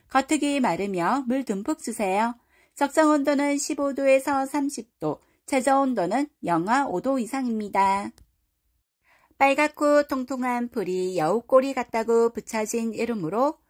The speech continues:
유통명은 붉은 여우꼬리입니다. 번식력이 좋아 시든 꽃대를 잘라주시면 새로운 꽃대가 올라옵니다. 꽃꽂이를 통해서 쉽게 번식이 되며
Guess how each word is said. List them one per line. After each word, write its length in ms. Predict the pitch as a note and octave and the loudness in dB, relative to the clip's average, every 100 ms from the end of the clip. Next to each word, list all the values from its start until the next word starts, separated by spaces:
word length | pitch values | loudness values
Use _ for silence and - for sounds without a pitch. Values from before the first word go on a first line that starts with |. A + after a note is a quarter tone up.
| _ _ - | _ _ -6
유통명은 720 | G#3+ D4+ D4+ B3 F3+ A#3+ C#4+ - - | -4 0 2 2 0 0 -2 -4 -4
붉은 460 | C4 C4 D4 D4 | -2 2 2 2
여우꼬리입니다. 1080 | G3 F3 - C4+ C#4 C#4 G#3+ F3+ D#3+ D#3 - _ _ - _ | 2 0 0 0 0 -2 -4 -6 -6 -6 -8 _ _ -20 _
번식력이 680 | - C#4+ D#4 D4 C#4+ C4+ C4+ | 2 4 4 4 2 0 -4
좋아 460 | B3+ G#3+ G#3 G#3 G#3+ | 0 2 4 2 0
시든 360 | B3+ B3 C4 | -2 -2 -2
꽃대를 500 | C4+ C4 A3+ A3+ A3+ | -4 -2 0 2 2
잘라주시면 960 | A#3 A3 B3 B3+ F#3 - D#3+ A3+ C#4 D4+ | 2 0 0 -2 -4 -4 -2 -2 -2 -2
새로운 440 | D4+ D4+ D4+ D4+ D4+ | 0 4 4 2 0
꽃대가 580 | G#3+ - F3+ G3+ A3+ - | -4 -2 0 0 -2 -2
올라옵니다. 840 | C4 C4+ B3+ F#3+ E3+ F3+ F#3+ F#3+ _ _ - _ | 0 0 0 -2 -4 0 -2 -4 _ _ -20 _
꽃꽂이를 680 | C#4+ C#4+ D4+ D4+ C#4+ C#4+ C#4+ | 0 6 4 6 6 6 4
통해서 600 | B3+ A#3 A3 A3 G#3 A3 | -4 -2 -2 0 0 0
쉽게 420 | - - G3+ A3+ | -4 -6 -2 -2
번식이 540 | A#3+ A#3+ A#3+ A#3+ B3 | 0 -2 -2 -4 -2
되며 360 | G#3+ D#3+ G#3+ | 0 0 0